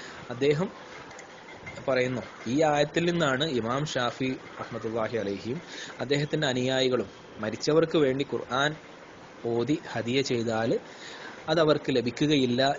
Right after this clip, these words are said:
എന്നുള്ളതിന് തെളിവ് പിടിച്ചിട്ടുള്ളത്. കാരണം ഒരു മനുഷ്യനും അവനും പ്രവർത്തിച്ചതല്ലാതെ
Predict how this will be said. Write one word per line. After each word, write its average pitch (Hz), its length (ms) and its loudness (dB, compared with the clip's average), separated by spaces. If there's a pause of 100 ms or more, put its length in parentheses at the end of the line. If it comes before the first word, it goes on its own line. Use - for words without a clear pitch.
എന്നുള്ളതിന് 120 440 -2 (100)
തെളിവ് 123 260 4
പിടിച്ചിട്ടുള്ളത്. 101 520 -2
കാരണം 143 260 0 (320)
ഒരു 160 180 6
മനുഷ്യനും 160 340 0 (100)
അവനും 160 260 4
പ്രവർത്തിച്ചതല്ലാതെ 147 800 4